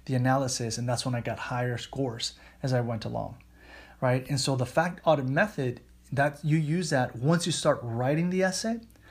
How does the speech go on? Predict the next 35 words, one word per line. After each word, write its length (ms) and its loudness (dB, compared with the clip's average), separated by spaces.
once 260 4
you've 140 2
incorporated 960 2
that 240 4
particular 580 0
fact 420 2
in 220 2
the 180 2
essay 580 -2
into 460 2
your 360 4
analysis 600 0
section 640 -2
of 300 0
the 380 0
essay 440 -2
for 280 -2
a 40 -6
particular 500 -2
issue, 520 -2
then 300 4
you 120 2
go 220 2
back 560 0
and 140 4
on 80 4
the 80 -2
left-hand 580 0
column, 420 0
you 140 0
just 320 -2
check 340 2
off 400 -2
the 200 2
particular 840 0